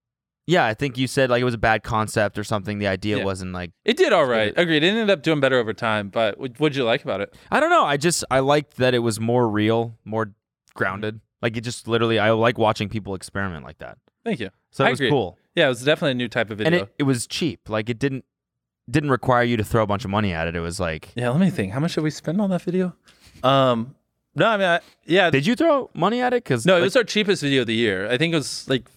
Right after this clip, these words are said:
Speaker 2: three or four hundred thousand dollars. So it wasn't, like,
Speaker 1: Wait, really?
Speaker 2: comparatively
Speaker 1: What,
Speaker 2: too bad.
Speaker 1: what was the, like, building the scale or something? Or,
Speaker 2: Uh,
Speaker 1: like
Speaker 2: well, the set. I mean,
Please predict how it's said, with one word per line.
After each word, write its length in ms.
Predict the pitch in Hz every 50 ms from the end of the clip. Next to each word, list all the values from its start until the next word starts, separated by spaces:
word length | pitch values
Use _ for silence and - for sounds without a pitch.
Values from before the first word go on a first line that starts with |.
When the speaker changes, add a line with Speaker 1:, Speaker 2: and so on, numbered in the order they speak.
| _ _ _ _
Speaker 2:
three 160 | - 123 123
or 60 | 120 -
four 140 | 120 110
hundred 200 | 104 107 104 95
thousand 280 | - 104 101 101 92 104
dollars. 400 | 98 92 92 98 110 - - - _
So 360 | - - 123 113 110 107 - _ -
it 80 | 131 139
wasn't, 320 | 127 135 127 - 147 131
like, 80 | 127 127
Speaker 1:
Wait, 60 | 139 120
really? 440 | 110 117 143 190 226 277 294 269 _ _
Speaker 2:
comparatively 380 | - 131 110 120 120 117 104 104
Speaker 1:
What, 60 | 104
Speaker 2:
too 100 | - 110
bad. 180 | 104 98 98 - _
Speaker 1:
what 240 | - 120 131 170 -
was 220 | 139 151 135 117 117
the, 220 | 120 120 117 101
like, 160 | - 113 113 - _ _ -
building 280 | 120 110 110 113 107
the 60 | 95 90
scale 380 | - - 98 92 107 123 131
or 160 | 135 135 131
something? 380 | 120 131 135 131 135 139 135 123
Or, 40 | 120
Speaker 2:
Uh, 240 | 127 127 127 127 127
Speaker 1:
like 120 | 127 -
Speaker 2:
well, 200 | 151 196 208 196
the 100 | 165 165
set. 600 | - - - - 139 135 135 131 131 - - -
I 120 | 120 123 120
mean, 260 | 120 117 113 110